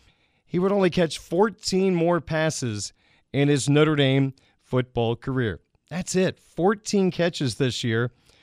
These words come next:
two hundred eighty-four yards. He did average twenty point three yards per reception.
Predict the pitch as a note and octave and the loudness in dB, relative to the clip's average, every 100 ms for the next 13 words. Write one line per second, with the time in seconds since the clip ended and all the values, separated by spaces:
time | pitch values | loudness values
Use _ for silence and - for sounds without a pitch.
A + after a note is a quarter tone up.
0 | _ _ - G#3+ F3+ E3+ E3+ D#3 D#3+ E3 | _ _ -4 0 0 0 -2 -2 -2 -2
1 | D3 C#3 B2+ A2+ G#2 A#2+ D3 - _ _ | -4 -2 0 0 0 -2 -4 -12 _ _
2 | _ _ C3 D3 G3+ D3+ C#3+ C3+ - - | _ _ -4 0 4 4 4 -2 -6 -6
3 | D#3+ F#3 F#3+ - D#3+ D#3 C3+ - E3+ D3 | -2 -2 -2 -2 0 0 -2 -6 -2 0
4 | C3+ C3+ _ _ _ - C#3+ D3+ D3+ - | 0 -4 _ _ _ -2 2 2 -2 -8
5 | A#2+ A2+ - E3+ D3 F#3 E3+ | -8 -6 2 0 2 0 2